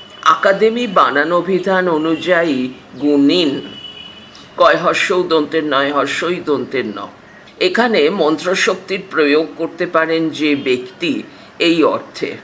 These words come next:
ভর সাঁঝে, একেবারে সন্ধ্যাবেলায়। শেষ তক,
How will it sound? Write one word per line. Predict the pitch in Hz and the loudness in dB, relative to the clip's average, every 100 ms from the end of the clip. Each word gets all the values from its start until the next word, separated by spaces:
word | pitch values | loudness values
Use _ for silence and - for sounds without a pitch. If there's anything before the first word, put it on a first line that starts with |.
| - - - - - 131 | -20 -20 -20 -20 -20 -10
ভর | 165 190 196 214 - - | 0 2 2 2 -4 -6
সাঁঝে, | - - 160 160 143 - 139 98 - - - - - | -4 2 2 2 -2 -2 -2 -4 -10 -18 -20 -20 -10
একেবারে | - 180 226 214 214 | -4 -2 0 2 2
সন্ধ্যাবেলায়। | 202 147 143 143 143 120 87 98 - - - - - - - | 2 0 0 0 0 -2 -2 -6 -8 -16 -20 -20 -20 -20 -12
শেষ | - - 196 208 - - - - | -2 0 2 2 0 -2 -8 -2
তক, | 185 139 | 0 0